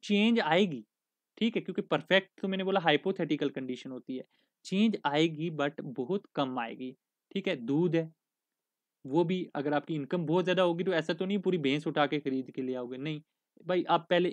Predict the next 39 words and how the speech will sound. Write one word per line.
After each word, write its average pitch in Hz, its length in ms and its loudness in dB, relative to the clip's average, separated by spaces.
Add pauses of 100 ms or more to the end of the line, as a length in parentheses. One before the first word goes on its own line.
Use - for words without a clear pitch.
एक 175 200 2
अमूल 165 320 0
कूल 160 220 -2
का 170 120 -2
एक 160 300 -4 (100)
पैकेट 165 280 0
लाते 165 240 0
थे, 220 100 -2
अब 202 120 0
दो 151 200 4
ले 165 160 2
आएंगे, 147 320 -4 (280)
तो 196 100 -6
थोड़ी 220 240 4
बहुत 165 200 2
ही 147 80 2
चेंज 131 260 -8
आएगी। 131 280 -10 (440)
इसी 180 180 -6
तरीके 208 240 2
से 208 120 -2
पानी 165 380 0
में 170 140 -4 (140)
दो 151 200 4
बॉटल 185 260 2
पहले 196 220 0
पीते 196 240 -4
थे, 196 120 -2
इनकम 170 320 -4
बढ़ 175 120 0
गई, 170 120 -6
तीन 185 240 -2
बॉटल 208 260 0
पी 202 140 -4
लेंगे। 190 240 -8 (1200)
टूथपेस्ट 180 560 2
है 190 100 -6 (160)
वो 151 140 0
भी, 139 140 -4